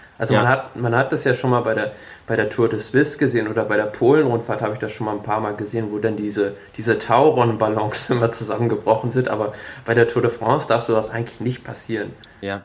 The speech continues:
Speaker 2: also wirklich möchte man sich gar nicht vorstellen, wenn da wirklich jetzt, wenn da jetzt wirklich mal mehr passieren würde. Was ich mich gefragt habe, warum durchschaut man Steven Cummings nicht? Also ich meine, man war mit einer großen Gruppe vorne, da waren jetzt wirklich,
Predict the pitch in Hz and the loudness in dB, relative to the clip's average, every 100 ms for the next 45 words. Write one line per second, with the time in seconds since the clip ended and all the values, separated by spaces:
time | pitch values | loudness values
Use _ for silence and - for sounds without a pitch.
0 | _ 113 127 135 143 135 127 135 135 - | _ 2 4 4 2 0 0 2 2 2
1 | 113 117 117 110 101 104 - 98 - 98 | 0 0 -2 0 0 0 2 2 2 0
2 | 92 95 95 104 104 107 104 - - - | 0 -2 -2 -2 -4 -6 -6 -10 -20 -20
3 | - - _ _ - 101 101 95 - 110 | -20 -20 _ _ -2 2 2 0 0 -4
4 | 104 104 101 92 90 95 98 92 95 90 | -4 -4 -4 -2 -2 -2 -6 -6 -6 -4
5 | 90 90 92 - - 120 139 151 - 139 | -4 -2 -2 -4 -2 2 4 4 4 -2
6 | - 127 131 - 131 123 127 - - - | 0 0 0 -2 -4 -4 -10 -16 -20 -20
7 | - _ 85 90 95 117 135 123 117 110 | -20 _ -2 2 4 4 2 4 0 -2
8 | 120 120 - 117 113 - 120 113 113 107 | 0 0 0 -6 -6 -6 -4 -4 -6 -10
9 | - 143 131 90 - 82 82 - - 98 | -2 0 0 -2 -6 -8 -10 -14 -2 0
10 | 101 107 110 113 101 101 101 101 120 - | 2 2 2 4 0 -2 0 2 0 -2
11 | 107 - 120 139 139 123 123 127 120 - | -2 -2 0 0 0 -2 -2 -2 -4 0
12 | 110 127 147 117 107 107 110 110 - 123 | 4 4 4 2 2 2 0 -2 -4 -2
13 | 123 127 123 | -2 0 -2